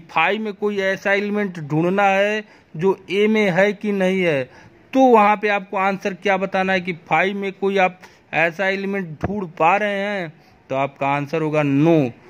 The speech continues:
we have no element in a phi that does not lie in A। It, then the converse of that statement is phi,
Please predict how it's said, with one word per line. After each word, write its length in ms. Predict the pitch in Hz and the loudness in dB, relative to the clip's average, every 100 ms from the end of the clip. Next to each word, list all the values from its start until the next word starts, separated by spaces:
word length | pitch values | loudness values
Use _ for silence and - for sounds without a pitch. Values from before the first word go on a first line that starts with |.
| - - | -20 -10
we 520 | 127 139 170 190 202 165 | -6 0 2 4 4 4
have 340 | 165 175 185 190 _ _ _ _ - | 4 2 -2 -6 _ _ _ _ -6
no 420 | 147 165 190 208 | -2 2 6 6
element 680 | 196 190 185 180 175 170 180 185 _ - _ _ _ _ - | 6 4 0 -2 -2 -2 -6 -10 _ -20 _ _ _ _ -12
in 180 | 160 170 | -4 0
a 80 | 160 - - | 0 -2 -2
phi 460 | 160 165 151 170 - _ _ | 0 0 -4 -6 -12 _ _
that 320 | 151 170 160 143 | -2 0 0 -2
does 160 | 185 185 | -4 -2
not 300 | 190 180 165 | -4 -4 -2
lie 220 | 160 165 170 | -2 0 -2
in 200 | 190 226 _ 143 | -4 -6 _ -4
A। 280 | 143 139 135 214 | -2 -2 -4 -4
It, 180 | 220 - - - - - - - | -4 -4 -18 -20 -20 -20 -20 -8
then 380 | 147 185 233 220 | 0 2 4 2
the 120 | 202 202 | 0 0
converse 380 | 196 196 226 208 | 0 2 0 2
of 180 | 214 180 | 0 2
that 200 | 208 196 208 | 0 0 -4
statement 580 | 180 190 170 175 160 151 | -6 -6 -4 -4 -4 -2
is 160 | 151 156 - - - _ | -2 -4 -10 -20 -20 _
phi, 520 | - 147 156 180 208 | -2 2 2 0 -2